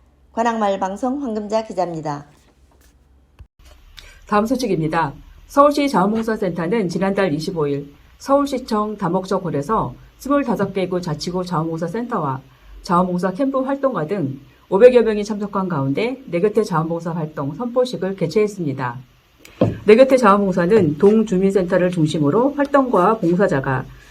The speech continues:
Speaker 2: 사회적 고립으로 외로운 이웃을 살피며 이웃을 위한 일에 지역 주민과 대상자도 함께할 수 있도록 돕고 자원봉사자가 이웃뿐 아니라 활동가에게도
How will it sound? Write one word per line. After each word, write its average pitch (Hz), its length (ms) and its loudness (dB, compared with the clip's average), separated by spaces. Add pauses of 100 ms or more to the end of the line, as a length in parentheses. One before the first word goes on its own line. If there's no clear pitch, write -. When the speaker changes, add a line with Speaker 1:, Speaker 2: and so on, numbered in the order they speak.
(120)
Speaker 2:
사회적 269 480 6
고립으로 185 440 4
외로운 190 420 6
이웃을 160 260 0
살피며 196 640 0 (320)
이웃을 233 380 2
위한 190 400 2
일에 170 420 2
지역 202 300 6
주민과 180 420 2
대상자도 170 800 0 (140)
함께할 277 520 6
수 190 160 2
있도록 165 340 2
돕고 131 500 -2 (340)
자원봉사자가 180 880 4
이웃뿐 196 420 0
아니라 156 300 2
활동가에게도 202 920 2